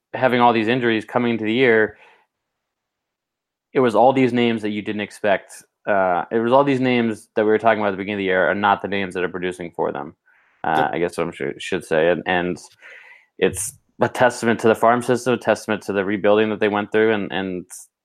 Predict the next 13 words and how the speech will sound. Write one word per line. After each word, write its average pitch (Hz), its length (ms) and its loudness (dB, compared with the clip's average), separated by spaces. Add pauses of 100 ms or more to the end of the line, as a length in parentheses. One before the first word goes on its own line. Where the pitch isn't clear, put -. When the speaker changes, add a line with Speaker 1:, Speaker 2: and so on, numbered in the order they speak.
(200)
Speaker 1:
um, 87 500 0 (260)
you 90 80 -6
know, 90 80 0
that's 92 160 -2
the 95 80 -2
only 95 100 -2
credit 95 300 2
I'm 92 100 0
gonna 90 140 -4
give 95 160 0
to - 80 -12
them. 80 160 -2
But - 200 -2